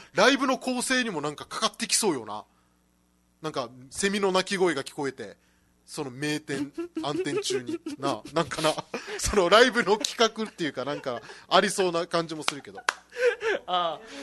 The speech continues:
Speaker 2: そっか、セミ感入れないといけないの？
Speaker 1: いやいや、まあまあまあ、
Speaker 2: まあ、
Speaker 1: 大丈夫。
Speaker 2: そういうわけじゃないでしょ、別に。
Speaker 1: そうそうそう。
Speaker 2: うん。
Speaker 1: こんな
Speaker 2: セ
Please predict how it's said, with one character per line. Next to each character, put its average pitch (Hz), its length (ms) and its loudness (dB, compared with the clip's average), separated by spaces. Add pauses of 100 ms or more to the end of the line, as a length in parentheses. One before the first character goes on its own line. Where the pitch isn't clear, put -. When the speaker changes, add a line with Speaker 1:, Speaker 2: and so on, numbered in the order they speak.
Speaker 2:
そ 240 160 2
っ - 60 -6
か、 214 180 6
セ 294 160 0
ミ 339 140 2
感 247 160 6
入 208 80 8
れ 240 100 10
な 262 100 8
い 277 80 2
と 285 80 -4
い 247 60 -4
け 247 80 4
な 220 100 2
い 185 60 2
の？ 110 200 -8 (140)
Speaker 1:
い 202 80 -4
や 208 100 6
い 185 40 6
や、 175 80 4
ま 208 80 8
あ 226 40 8
ま 214 80 8
あ 185 40 6
ま 156 60 4
あ、 143 40 -2
Speaker 2:
ま 190 80 8
あ、 240 40 12
Speaker 1:
大 - 0 -
丈 - 20 12
夫。 240 60 8
Speaker 2:
そ 320 60 10
う 349 40 12
い - 20 12
う 381 40 12
わ 370 60 12
け 349 80 8
じ 208 80 6
ゃ 170 40 6
な 190 100 12
い 180 60 10
で 147 60 2
し 131 80 -2
ょ、 147 60 0
別 160 180 -4
に。 135 140 -4
Speaker 1:
そ 113 120 -10
う 104 40 -14
そ 98 140 -18
う - 40 -20
そ - 40 -20
う。 - 20 -20
Speaker 2:
う 143 40 -18
ん。 127 160 -20 (240)
Speaker 1:
こ - 160 0
ん 339 60 0
な 226 140 6
Speaker 2:
セ - 60 -6